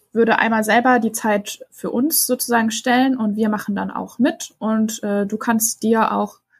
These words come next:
selber einen Wecker stellen. Ich sag aber auch noch mal Bescheid. Und zwar, um sich dem Körper oder um uns dem Thema Körper zu nähern, ähm, haben wir uns überlegt, dass wir eine Mindmap machen oder eine Assoziationsmap.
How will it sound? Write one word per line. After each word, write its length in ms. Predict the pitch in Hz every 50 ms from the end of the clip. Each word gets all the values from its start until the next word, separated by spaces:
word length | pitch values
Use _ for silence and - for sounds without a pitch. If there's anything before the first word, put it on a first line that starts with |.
| _ _
selber 260 | - 220 214 220 220
einen 120 | 208 208
Wecker 240 | 214 214 - 220 214
stellen. 420 | 214 - - 208 202 202 202 202 -
Ich 120 | 196 - -
sag 220 | - 175 - -
aber 180 | 185 - - 214
auch 120 | - -
noch 160 | 185 160 -
mal 240 | 185 175 175 180 - _ _ _ _
Bescheid. 480 | 175 - - - - - - - - _ _ _ _ _ _ _ _ _ _ _ _ _ _ _ _ _ _ _ _ _ _ _ _ _
Und 200 | 185 202 196 202
zwar, 400 | - - 196 196 208 220 - -
um 220 | 208 214 208 - - _ _
sich 280 | - - 214 214 214 -
dem 160 | - 202 196
Körper 400 | 196 - 233 220 226 240 220 196
oder 180 | 196 190 - -
um 200 | 220 226 226 233
uns 200 | 220 220 220 -
dem 200 | 214 202 - -
Thema 260 | - 233 214 202 202
Körper 360 | - 247 247 254 262 262 220
zu 180 | - - 226 220
nähern, 460 | 208 214 233 254 294 330 339 339 - _ _ _ _ _ _ _ _ _ _ _ _ _
ähm, 340 | 226 214 208 208 208 208 202 202
haben 140 | 226 220 214
wir 100 | 220 214
uns 140 | 220 - 208
überlegt, 680 | 208 220 208 208 240 254 254 - - - - - - -
dass 260 | 196 196 - - -
wir 160 | 202 202 196
eine 400 | 196 190 190 190 202 202 196 190 190
Mindmap 460 | 196 214 254 285 285 - 285 262 -
machen 340 | 269 262 254 - 269 262 247
oder 140 | 214 202 196
eine 140 | 185 -
Assoziationsmap. 1040 | 202 - - 214 - 220 208 202 - - 247 247 254 269 269 - - 226 226 233 226